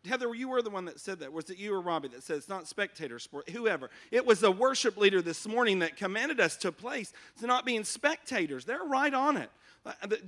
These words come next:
just reading the notes here this morning right out of Luke seventeen. It's not signs to be observed. It's not a place to say, "Look here or look there." For behold, the kingdom of God is in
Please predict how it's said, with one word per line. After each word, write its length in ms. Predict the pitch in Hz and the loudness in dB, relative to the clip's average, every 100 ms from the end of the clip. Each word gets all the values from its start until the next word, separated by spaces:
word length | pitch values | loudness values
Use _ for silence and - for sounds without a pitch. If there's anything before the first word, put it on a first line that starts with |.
| 233 | -8
just 200 | 277 - | -6 -2
reading 280 | 262 269 240 | 0 2 0
the 100 | 208 | 2
notes 340 | 220 277 - | 2 2 0
here 160 | 220 170 | 0 0
this 220 | 170 214 | -2 -2
morning 320 | 233 220 185 | 2 2 4
right 240 | 202 269 | 6 8
out 200 | 254 202 | 8 6
of 120 | 196 190 - - | 4 -2 -10 0
Luke 240 | 208 240 | 2 2
seventeen. 760 | 190 220 196 185 - 233 143 107 - _ | 0 -6 -6 -10 -10 -8 -8 -10 -18 _
It's 120 | - | -2
not 220 | 285 294 | 0 0
signs 420 | - 262 285 285 - | 4 8 8 4 0
to 100 | 247 | -2
be 200 | 240 247 | 4 4
observed. 600 | 202 170 254 226 120 107 _ _ - | 4 6 8 8 2 -8 _ _ -2
It's 220 | 190 202 285 | 0 2 2
not 180 | 277 | 2
a 40 | 294 | 0
place 380 | 254 277 277 - | 0 -2 -2 -6
to 100 | 226 | -4
say, 280 | 269 254 | 2 2
"Look 280 | 220 240 262 | 4 4 4
here 300 | - 277 294 | 0 -2 6
or 240 | 269 196 208 | 8 8 8
look 200 | 254 285 226 | 6 6 6
there." 420 | 269 240 151 170 - - | 8 8 4 0 -10 -4
For 160 | - 269 | 6 8
behold, 680 | 226 220 - 330 311 220 208 - - | 10 10 8 6 10 10 8 0 4
the 180 | 190 226 | 8 8
kingdom 640 | - 339 339 247 202 202 - - | 6 4 6 6 6 4 2 6
of 280 | 214 180 | 6 8
God 380 | 190 294 247 202 - - | 10 12 10 8 4 4
is 260 | 233 233 - | 8 8 8
in 320 | 269 285 269 | 8 8 8